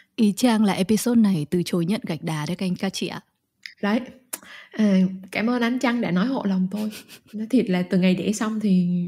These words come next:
Speaker 2: hèn lắm các bạn. Ừm, một chiếc lá rơi cũng làm cho tôi hoảng hồn. Ô, mà tính ra cũng nhanh thật nhỉ. Giờ này năm ngoái, trong lúc đang ráo riết làm tổ cho em bé trong bụng thì tớ và Vân cùng lúc đó phải mông má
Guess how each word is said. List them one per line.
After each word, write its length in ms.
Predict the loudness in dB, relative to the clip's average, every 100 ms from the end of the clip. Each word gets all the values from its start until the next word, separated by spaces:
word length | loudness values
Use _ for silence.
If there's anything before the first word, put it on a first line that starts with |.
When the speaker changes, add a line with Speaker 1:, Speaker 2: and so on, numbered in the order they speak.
| -8 0
Speaker 2:
hèn 180 | 4 4
lắm 140 | 2
các 120 | 0
bạn. 180 | 0 -2 -8 -20 -20 -14 -4
Ừm, 140 | -2 -2 -2
một 140 | 0 2
chiếc 200 | 0 2
lá 140 | 4
rơi 240 | 4 4 2
cũng 160 | 0
làm 160 | 0 0
cho 100 | -2
tôi 120 | 0
hoảng 200 | 2 2
hồn. 260 | 2 2 0 -6 _ _ _ _ _ -4
Ô, 120 | 0
mà 80 | 0
tính 180 | 0 0
ra 120 | 0
cũng 140 | 2 0
nhanh 200 | 2 0
thật 120 | -2 -2
nhỉ. 80 | -4 -6 _ _ _ _ _ _ -2
Giờ 140 | 2
này 180 | 4 4
năm 200 | 2 2
ngoái, 360 | 2 0 -2 -4
trong 200 | -2 -2
lúc 220 | -4 -6
đang 440 | -4 2 4 6 4
ráo 160 | 4
riết 400 | 4 4 2 -4
làm 160 | -4 -4
tổ 260 | -6 -6 -4
cho 100 | 0
em 140 | 2
bé 140 | 2 0
trong 140 | 0 0
bụng 280 | 0 -4 -8 -6
thì 340 | -4 -4 -6
tớ 120 | -4 -2
và 120 | 0
Vân 360 | 0 2 2 0
cùng 200 | 0 2
lúc 220 | 2 0
đó 300 | -2 -2 -4
phải 140 | -4 0
mông 240 | 4 6
má 200 | 4